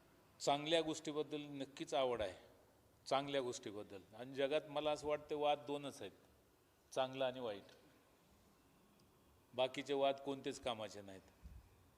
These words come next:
तर ह्या निमित्तानं गेल्या वर्षी आपण एक सप्ताह घेतला,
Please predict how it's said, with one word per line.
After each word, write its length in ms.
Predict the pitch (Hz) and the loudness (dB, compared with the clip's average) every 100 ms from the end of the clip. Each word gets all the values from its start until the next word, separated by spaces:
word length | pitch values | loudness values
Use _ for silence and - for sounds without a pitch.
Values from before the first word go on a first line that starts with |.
| _ _ - - - _ | _ _ -20 -20 -20 _
तर 120 | 143 143 | -4 -4
ह्या 640 | 120 143 151 151 151 143 | 2 4 6 4 0 -4
निमित्तानं 720 | 139 143 139 143 143 139 117 135 - - - - - - - - | -6 -6 -6 -4 -2 -2 -4 -10 -20 -20 -20 -20 -20 -20 -20 -8
गेल्या 240 | 131 139 139 | -2 0 0
वर्षी 360 | 127 - 147 | -2 -6 -4
आपण 340 | 143 131 135 135 | -4 -4 -6 -4
एक 420 | 131 - - - | -8 -10 -20 -14
सप्ताह 380 | - 135 - 135 | -4 -4 2 2
घेतला, 420 | 113 107 104 | 2 -2 -4